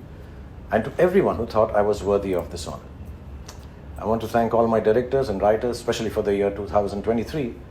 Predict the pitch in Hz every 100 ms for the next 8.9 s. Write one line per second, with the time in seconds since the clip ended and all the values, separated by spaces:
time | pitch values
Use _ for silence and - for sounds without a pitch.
0 | - - - - 101 120 139 151 147 135
1 | 139 135 131 131 - - - - - -
2 | 131 131 139 - 127 123 110 101 - 160
3 | - 92 78 - - - - - - 120
4 | 117 107 113 135 131 - 139 135 110 110
5 | - 110 82 80 110 104 127 131 127 107
6 | - 117 127 123 127 120 120 95 92 104
7 | 110 151 147 - - - - - 90 95
8 | 135 135 139 120 120 104 110 123 82